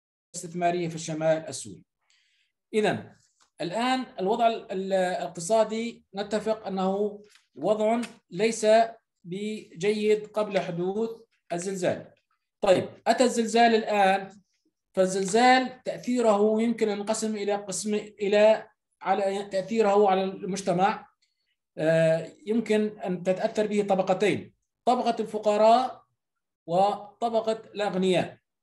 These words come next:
طبقة الفقراء، مع الأسف أن الفقراء هم المتضررين بشكل كبير من الزلزال. لماذا؟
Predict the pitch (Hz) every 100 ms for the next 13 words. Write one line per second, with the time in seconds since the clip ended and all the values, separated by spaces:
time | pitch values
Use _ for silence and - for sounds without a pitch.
0 | _ _ _ - 262 277 277 254 240 220
1 | 202 185 196 196 - _ _ - 185 202
2 | - 196 233 233 - - _ _ _ _
3 | _ 180 196 190 175 170 175 175 196 233
4 | 226 - 214 226 208 202 180 180 185 220
5 | 233 185 160 160 - 202 165 175 190 233
6 | 269 - _ _ _ 165 208 185 190 180
7 | 190 120 - - - 220 220 - -